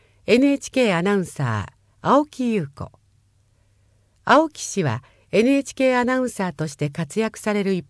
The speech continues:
方、地域で長年にわたり朗読活動を続けています。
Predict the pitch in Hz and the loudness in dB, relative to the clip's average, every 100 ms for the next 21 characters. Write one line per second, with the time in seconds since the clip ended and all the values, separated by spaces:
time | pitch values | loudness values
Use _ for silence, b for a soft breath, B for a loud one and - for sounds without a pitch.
0 | - 165 90 - _ _ _ _ - 311 | -8 -6 -6 -10 _ _ _ _ 0 0
1 | 294 175 151 143 B - 170 202 262 269 | 2 0 0 -2 B -2 2 2 2 0
2 | 240 233 214 - 196 170 - 143 226 269 | 0 0 0 -2 -4 -4 -6 0 0 0
3 | 254 - 240 156 147 113 104 123 139 123 | -4 -6 -6 -4 -4 -4 -8 -8 -8 -6
4 | 123 104 90 139 - | -6 -6 -6 -10 -14